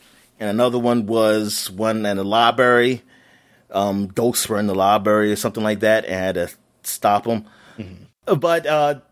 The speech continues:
Speaker 1: the one with the, like, the missing daughter, I do like how they even make fun of the, the game. Like, you know, in some games, you go in houses,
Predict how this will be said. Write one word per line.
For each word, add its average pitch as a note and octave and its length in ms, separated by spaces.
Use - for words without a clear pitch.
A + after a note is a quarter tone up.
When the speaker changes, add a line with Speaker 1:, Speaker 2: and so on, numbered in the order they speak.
Speaker 1:
the D#3+ 100
one F3+ 200
with F#3+ 160
the, D3+ 180
like, C#3 240
the B2+ 100
missing C3 840
daughter, C3+ 540
I G3 100
do G#3 200
like F3 340
how D3 560
they F#3 120
even G#3+ 120
make F#3+ 140
fun F3+ 220
of D#3+ 200
the, D#3 180
the C#3 140
game. B2 480
Like, D3+ 300
you G#3+ 100
know, G#3 140
in F3+ 80
some F#3 220
games, D#3+ 380
you D3+ 80
go F3 280
in D#3+ 100
houses, D3 800